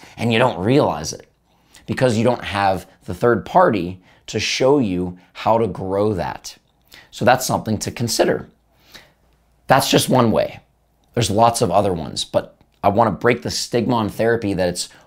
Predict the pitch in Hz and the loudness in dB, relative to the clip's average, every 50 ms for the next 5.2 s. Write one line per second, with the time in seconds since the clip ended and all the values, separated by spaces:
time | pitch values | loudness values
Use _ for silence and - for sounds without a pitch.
0 | _ - 117 131 143 147 147 143 131 - 123 110 - 131 127 110 113 113 104 104 | _ 2 4 4 6 6 4 2 0 0 -2 -2 -2 -2 -2 -2 -2 -2 -4 -4
1 | - - 131 113 98 - - - - - - - - 120 147 151 151 147 143 117 | 0 2 2 2 2 0 -8 -14 -14 -16 -10 -4 0 2 2 4 4 4 4 4
2 | 127 104 95 - - - - - - 180 165 135 - 160 160 156 113 120 127 127 | 2 2 0 -2 -8 -8 -6 -2 0 0 0 2 2 2 2 2 2 2 0 0
3 | 120 127 117 110 90 - 120 117 110 - 101 95 95 104 104 90 76 - _ _ | 0 0 -2 -2 -4 -6 -6 -6 -6 -4 -4 -2 -2 0 0 -2 -4 -8 _ _
4 | _ _ - 135 175 190 196 175 135 120 - - - 131 127 - - 123 135 135 | _ _ -4 -2 0 2 2 2 0 -2 -4 -8 -8 -6 -6 -4 -4 -6 -4 -4
5 | 214 - - - | -6 -8 -10 -12